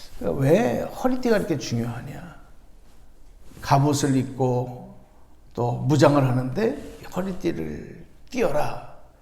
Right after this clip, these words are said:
아, 이 허리띠는, 아, 모든 옷들, 특별히 과거에 이제 로마 군인들이 입었던 이 갑옷들,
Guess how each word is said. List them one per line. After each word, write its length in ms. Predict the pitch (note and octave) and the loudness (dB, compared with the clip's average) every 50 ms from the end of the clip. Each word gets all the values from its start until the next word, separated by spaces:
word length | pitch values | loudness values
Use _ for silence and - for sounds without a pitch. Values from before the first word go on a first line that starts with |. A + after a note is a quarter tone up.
| - - - - - - - - - - - - - - - - - - | -20 -20 -20 -20 -20 -20 -20 -20 -20 -20 -20 -20 -20 -20 -20 -20 -20 -16
아, 240 | - D3+ C3+ B2+ A#2 | -10 -8 -6 -4 0
이 120 | C#3+ E3+ | 4 4
허리띠는, 800 | E3 E3+ F3 F3+ E3+ - E3 E3 G3 F#3 C3+ A2+ A2 - - - - - - - - - - - - - - - - - - - - - - - - - F#3+ | 6 6 6 6 6 4 6 6 6 4 4 0 -2 -6 -10 -14 -16 -20 -20 -20 -20 -20 -20 -20 -20 -20 -20 -20 -20 -20 -20 -20 -20 -20 -20 -20 -18 -18 -16
아, 600 | E3 D#3+ E3 - - - - - - - - - - - | -16 -16 -16 -16 -16 -18 -18 -20 -20 -20 -20 -20 -18 -12
모든 580 | - C#3+ D3 E3+ F#3+ F3+ F3+ A#3 A3 A3 - | -6 4 10 10 12 12 12 10 6 6 4
옷들, 800 | - B2 E3+ E3+ - - - F#3 D#3 B2+ A#2 A2+ - - - - - - | 4 4 4 4 4 4 2 4 4 4 2 -4 -8 -12 -14 -16 -16 -16
특별히 380 | - - - F3+ E3+ F3+ E3+ | -6 0 4 4 6 6 4
과거에 480 | - - C3 C3+ C3+ C3+ D3 C#3+ C#3+ C#3 | 4 4 4 6 6 6 6 4 6 4
이제 220 | C3+ C3+ C#3 C#3 | 4 4 2 2
로마 640 | C3+ C3 C3 C#3 C#3+ D3 D3 C#3+ C3+ A#2+ C#3+ C#3+ C3+ | 4 4 6 6 6 6 6 6 4 2 -2 -4 -4
군인들이 420 | - - D3 C#3 C3+ C3 B2+ B2+ | 0 2 4 4 6 4 4 4
입었던 760 | A#2+ A#2+ A#2+ A#2+ - B2 B2+ A#2+ B2 B2+ B2+ B2 B2 A#2+ A#2+ | 2 2 0 -2 -2 -2 -2 -2 -2 -2 -4 -4 -6 -8 -8
이 120 | A#2+ A#2+ - | -10 -12 -8
갑옷들, 1120 | - - C3 A#2+ B2 B2+ B2 - - C3 B2+ A#2+ B2 B2+ D#3 G3+ A#3 D4+ - - - - | -2 2 2 2 4 2 0 -2 -4 -6 -6 -4 -4 -2 0 0 0 -2 -4 -8 -14 -18